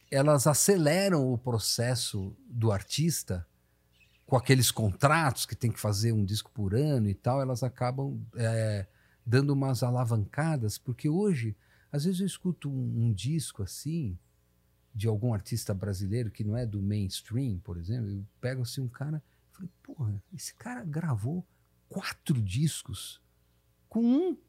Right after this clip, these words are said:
meio sucesso que ele fez ali, uma parceria que o Milton Nascimento cantou, não sei o quê, o cara."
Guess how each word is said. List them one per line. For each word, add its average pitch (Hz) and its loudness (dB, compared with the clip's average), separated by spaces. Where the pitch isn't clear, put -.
meio 220 4
sucesso 185 2
que - -2
ele 151 2
fez 147 2
ali, 135 4
uma 139 4
parceria 120 0
que - -6
o 127 -2
Milton 123 -2
Nascimento 123 2
cantou, 185 4
não 143 0
sei 156 -2
o - -6
quê, 208 2
o 180 4
cara." 196 -2